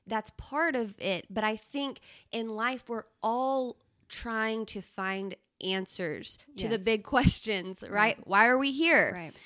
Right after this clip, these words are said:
Speaker 1: Um,
Speaker 2: Why do I do the things I do?
Speaker 1: Is there a creator? What is love? What does
Speaker 2: Yeah.
Speaker 1: t-,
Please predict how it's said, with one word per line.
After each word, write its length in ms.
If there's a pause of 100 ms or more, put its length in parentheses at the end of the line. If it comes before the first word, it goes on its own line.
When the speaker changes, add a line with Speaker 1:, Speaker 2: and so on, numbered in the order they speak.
(180)
Speaker 1:
Um, 440
Speaker 2:
Why 180
do 160
I 140
do 260
the 140
things 360
I 180
do? 500
Speaker 1:
Is 180
there 240
a 60
creator? 760
What 300
is 180
love? 560 (240)
What 200
does 260 (120)
Speaker 2:
Yeah. 140
Speaker 1:
t-, 220